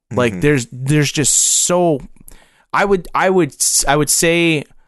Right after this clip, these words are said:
Speaker 1: that the Xbox three sixty era of gaming is also equally good. I think those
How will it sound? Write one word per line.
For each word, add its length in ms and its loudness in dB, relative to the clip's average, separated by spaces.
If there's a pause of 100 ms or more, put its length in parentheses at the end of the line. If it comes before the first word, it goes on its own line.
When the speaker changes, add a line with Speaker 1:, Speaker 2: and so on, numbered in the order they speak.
(140)
Speaker 1:
that 200 -2
the 160 -2
Xbox 560 -2
three 140 0
sixty 480 0
era 220 2
of 220 -2
gaming 420 0
is 200 0
also 560 -2
equally 460 0
good. 300 0
I 80 0
think 300 -4
those 460 0